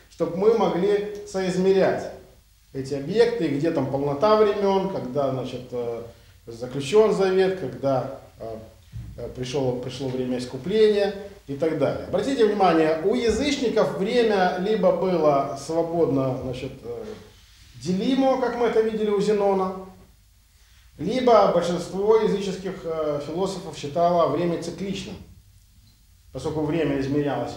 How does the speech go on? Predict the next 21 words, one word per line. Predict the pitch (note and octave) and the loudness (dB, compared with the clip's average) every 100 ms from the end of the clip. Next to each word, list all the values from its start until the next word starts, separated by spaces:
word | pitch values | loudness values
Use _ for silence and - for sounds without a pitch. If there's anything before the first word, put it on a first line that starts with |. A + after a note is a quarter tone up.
| C3 | -10
по | A#2+ A2+ - - | -8 -10 -12 -16
светилам, | - D3 B3 C4 B3+ A3 | -10 -8 -4 0 2 2
а | D3 | -2
светила | C#3+ C3 D3+ B2+ | -6 -8 -6 -6
цик-, | C3 - - B2+ | -10 -14 -16 -16
светила | B2+ C#3+ D3+ B2+ | -12 -10 -6 -6
циклично – | B2+ - C3 B2+ B2 B2 - - - - - | -6 -8 -10 -10 -12 -14 -20 -20 -20 -20 -6
движутся | C3 B2+ B2+ B2 A#2+ - - | -4 -2 -4 -8 -10 -14 -12
по | - C3 B2 C3 | -6 -6 -6 -6
небосклону, | D3 D#3+ - C4 C#4 B3+ - | -4 -4 -4 -2 2 2 0
то, | B3 C4 B3+ | 0 2 4
значит, | A3 G#3+ - | 2 -2 -2
и | |
время | D3 D#3+ G3 E3+ | 0 2 2 2
является | C#3+ D3+ C#3 C3 | 2 0 -2 -4
цикличным, | - G3+ A#3+ - G#3 | -10 -10 -8 -6 -4
оно | D3+ C3+ | -4 -4
повторяется | C3+ - C#3+ F#3+ A3 G#3 C#3+ | -8 -8 -2 0 2 0 -4
снова | - C3+ A#2+ | -8 -8 -6
и | A#2 | -8
снова. | G#2+ C#3+ E3+ G3 G3 | -10 -6 -4 -2 -4